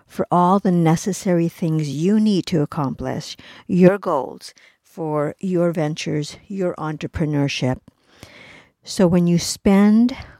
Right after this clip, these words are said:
all your time and precious energy, um, think about that every day.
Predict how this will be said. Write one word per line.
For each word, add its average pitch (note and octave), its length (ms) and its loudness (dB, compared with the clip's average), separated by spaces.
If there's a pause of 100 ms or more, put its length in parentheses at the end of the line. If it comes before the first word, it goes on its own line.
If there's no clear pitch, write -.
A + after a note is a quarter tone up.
all F3 180 2
your A3 160 0
time G#3+ 540 0
and F3 160 -8
precious - 540 -8
energy, F#3 640 4 (760)
um, D3+ 520 2 (580)
think G#3 200 -4
about D3 340 -2
that - 280 -6 (140)
every F3 260 -2
day. E3+ 400 -2